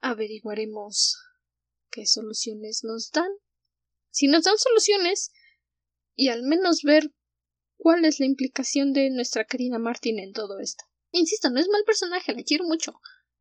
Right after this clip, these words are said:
Su nombre me trae conflictos existenciales. <laughs> Recuerda seguirnos en nuestra página de Instagram,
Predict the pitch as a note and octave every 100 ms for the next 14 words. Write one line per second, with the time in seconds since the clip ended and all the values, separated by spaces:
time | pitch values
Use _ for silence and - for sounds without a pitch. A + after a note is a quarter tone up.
0 | _ _ _ - - A#3+ C4+ D#4 D#4+ D#4
1 | D4 - C#4+ C#4+ D4 C#4 - C#4 C#4 -
2 | - - - A#3+ - - - - - _
3 | _ F4 - - _ A#3+ D4 C#4+ C#4+ C4
4 | C4 C4+ B3 C4 B3 B3 - A3+ A3 A3+
5 | - A#3+ - - A3 G#3+ G3+ A3 F4 F#4
6 | - E4+ D#4+ F4+